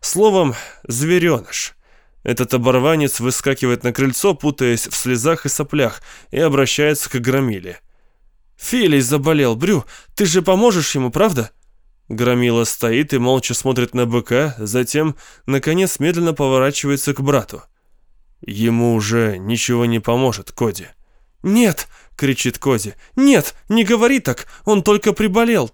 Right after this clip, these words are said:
Ты сможешь, ты справишься, ты всегда справлялся". "Прости, Коди",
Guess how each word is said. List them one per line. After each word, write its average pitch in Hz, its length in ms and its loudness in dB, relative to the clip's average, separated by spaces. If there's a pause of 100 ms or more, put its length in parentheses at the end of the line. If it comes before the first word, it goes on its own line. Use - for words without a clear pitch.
Ты 202 280 0
сможешь, 190 580 2
ты - 160 -2
справишься, 156 580 0
ты 247 160 0
всегда 214 380 0
справлялся". 139 680 0 (800)
"Прости, 117 640 -2
Коди", 95 380 -6